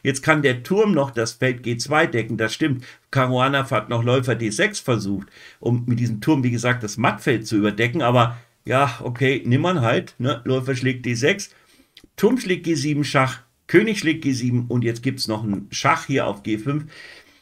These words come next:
Das sieht noch ganz okay aus, der König geht nach H sieben und, ähm, und, äh, die Dame deckt das Matt auf G zwei. Aber Leute, es ist einfach so, zählt mal das Material. Äh,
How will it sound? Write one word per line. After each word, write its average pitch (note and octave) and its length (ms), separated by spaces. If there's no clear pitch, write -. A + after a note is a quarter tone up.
Das A#2+ 200
sieht F3 180
noch E3 160
ganz D#3 220
okay D#3+ 360
aus, F3+ 360
der C3 160
König C#3 300
geht C3+ 200
nach B2 200
H A#2+ 180
sieben G3+ 540
und, D3 360
ähm, C#3 400
und, C#3 280
äh, B2 220
die B2 220
Dame B2 300
deckt C3+ 280
das A#2+ 180
Matt B2 220
auf A#2+ 220
G A2+ 160
zwei. A2+ 400
Aber G#2 240
Leute, A2+ 520
es G#2 200
ist - 240
einfach F#2+ 480
so, - 420
zählt A2 340
mal G2+ 140
das G2 200
Material. F#2+ 640
Äh, A#2+ 260